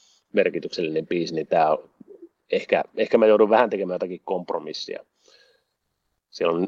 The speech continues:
niin monta, monta biisiä, jotka, jotka olisi ehkä ansainnut tämän paikan. Olisin voinut laittaa Full Moonin ekaa levyltä esimerkiksi, joka on,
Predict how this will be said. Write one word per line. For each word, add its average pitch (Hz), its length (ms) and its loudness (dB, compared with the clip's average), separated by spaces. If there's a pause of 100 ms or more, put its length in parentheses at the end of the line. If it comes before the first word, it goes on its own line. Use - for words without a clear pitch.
niin 104 280 6
monta, 85 260 2 (440)
monta 87 200 -8
biisiä, 80 400 -2
jotka, - 380 -6 (480)
jotka - 320 -2 (2000)
olisi - 220 6
ehkä - 200 4
ansainnut 82 360 0
tämän - 140 -2
paikan. 80 240 0
Olisin 92 340 0
voinut 95 200 2
laittaa - 240 -6
Full 92 280 -2
Moonin 90 300 0
ekaa 78 240 -4
levyltä 71 320 -10
esimerkiksi, 76 600 -10
joka - 140 -4
on, 73 180 -6